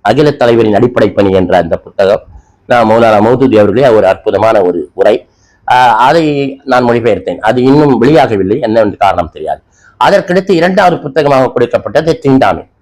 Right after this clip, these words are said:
அதாவது சூச்சாத் என்பது. இது திருக்குரானுடைய, ஆ, யா யுஹன்னா சின்னா ஹலக்னாக்கும் மின் தக்கரிம் வ உன்சா என்ற அந்த வசனத்துக்கு கொடுக்கப்பட்ட விளக்கம். இது அற்புதமான ஒரு விளக்கம்.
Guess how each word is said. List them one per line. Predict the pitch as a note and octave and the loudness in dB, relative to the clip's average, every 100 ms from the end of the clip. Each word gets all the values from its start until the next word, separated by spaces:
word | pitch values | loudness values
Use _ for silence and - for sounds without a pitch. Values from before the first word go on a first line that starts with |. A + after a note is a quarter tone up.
| _ _ _ - | _ _ _ -2
அதாவது | - - - - _ _ _ _ _ - - | 0 0 -4 -20 _ _ _ _ _ -20 -4
சூச்சாத் | F3+ F3 F3 C#3+ A#2 - _ | 0 0 -2 -2 -2 -4 _
என்பது. | - A2 G2 F2 - - | -4 0 -2 -4 -12 -6
இது | D3 G3 G#3+ - _ _ _ _ - | 0 0 0 -4 _ _ _ _ -2
திருக்குரானுடைய, | F#3 F#3 G3 F3 E3+ E3 F#3 A3 - _ _ _ _ _ - | 0 2 2 2 2 2 2 0 -6 _ _ _ _ _ -4
ஆ, | C#3+ | -2
யா | D3 D3+ F3 | 0 2 2
யுஹன்னா | E3+ E3 E3+ E3 D#3+ | 2 2 2 2 0
சின்னா | D#3 E3 D3+ | 0 0 0
ஹலக்னாக்கும் | D#3+ D#3+ - D#3 C#3+ D#3 | -2 -2 0 -2 0 -2
மின் | D3 C#3 | 0 0
தக்கரிம் | C3+ D3+ D3+ | 0 0 2
வ | C#3 | 2
உன்சா | C3+ C3+ C3+ C#3 A#2 - | 2 0 0 -2 -2 -4
என்ற | B2 D3 C#3 | 0 2 2
அந்த | C3 D#3+ D#3+ | 2 2 2
வசனத்துக்கு | B2 B2 G3 F3+ E3 D3+ D3+ | 2 0 2 0 0 -2 0
கொடுக்கப்பட்ட | C3+ B2+ A#2+ G#2+ | 0 -2 -4 -4
விளக்கம். | G#2 A#2+ - D#3 - _ _ _ _ _ | -4 -2 -2 -4 -6 _ _ _ _ _
இது | C#3 D#3+ D#3 C3 - - _ | 0 4 4 2 0 -8 _
அற்புதமான | A#2+ C3+ F#3 F#3+ F#3+ G3 G3+ E3+ - | -4 -2 0 2 2 2 2 0 -2
ஒரு | - C#3 C#3+ B2 | -2 2 2 2
விளக்கம். | B2 B2 G2 - | 0 0 -4 -6